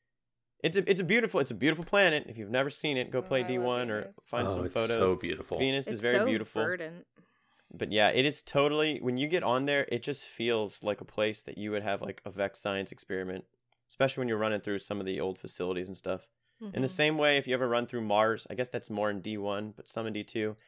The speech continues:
Speaker 1: you see all the Clovis Bray facilities. Ve-, Venus is kinda, it's, uh, that's, like, just the Ishtar Collective facilities.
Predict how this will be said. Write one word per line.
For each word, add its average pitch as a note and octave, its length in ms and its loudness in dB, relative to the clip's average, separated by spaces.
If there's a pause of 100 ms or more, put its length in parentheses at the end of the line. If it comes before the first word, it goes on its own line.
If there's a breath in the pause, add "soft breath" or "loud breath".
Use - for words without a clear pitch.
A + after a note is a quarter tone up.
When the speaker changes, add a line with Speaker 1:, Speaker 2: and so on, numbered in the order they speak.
(120)
Speaker 1:
you G#2+ 100 -8
see - 120 0
all A#2+ 60 4
the G#2+ 80 0
Clovis A2+ 360 -2
Bray F#2+ 260 0
facilities. C#3 680 -2 (420)
Ve-, A#2 320 -2 (160)
Venus B2+ 400 0
is - 80 -6
kinda, G#2+ 320 0
it's, - 220 -6
uh, G#2 80 4
that's, A2+ 300 2
like, - 160 -2
just - 160 -8
the - 100 -4
Ishtar F#2 320 -2
Collective - 360 -12
facilities. - 460 -10